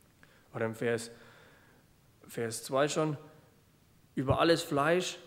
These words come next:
das du mir gegeben hast.“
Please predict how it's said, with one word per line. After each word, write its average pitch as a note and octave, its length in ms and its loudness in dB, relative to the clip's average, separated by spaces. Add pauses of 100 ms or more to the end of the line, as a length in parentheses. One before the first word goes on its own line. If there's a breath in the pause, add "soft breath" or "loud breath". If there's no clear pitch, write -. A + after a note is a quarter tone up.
(300)
das D3+ 400 -2 (920)
du D3 160 0
mir D3+ 180 2
gegeben C#3 500 -4
hast.“ G#2+ 360 -12